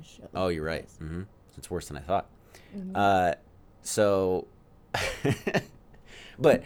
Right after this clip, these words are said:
Speaker 2: Mister Darcy is, like, always hailed as this very, like, he's, like, the most romantic, best guy ever, and everyone wants to marry him.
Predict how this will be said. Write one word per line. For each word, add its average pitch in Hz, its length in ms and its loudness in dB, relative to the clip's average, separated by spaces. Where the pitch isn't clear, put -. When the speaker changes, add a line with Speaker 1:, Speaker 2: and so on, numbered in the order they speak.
Speaker 2:
Mister 151 280 2
Darcy 131 500 4
is, 104 240 2
like, 98 280 2
always 110 300 6
hailed 101 480 2
as 87 240 -2
this 92 180 -4
very, 101 680 4
like, 87 420 -2
he's, 139 180 2
like, 147 140 6
the 147 60 4
most 151 300 8
romantic, 139 520 6
best 123 320 4
guy 117 380 6
ever, 110 340 4
and 104 140 4
everyone 117 380 2
wants 107 280 0
to 110 80 -2
marry 101 380 2
him. 95 440 -2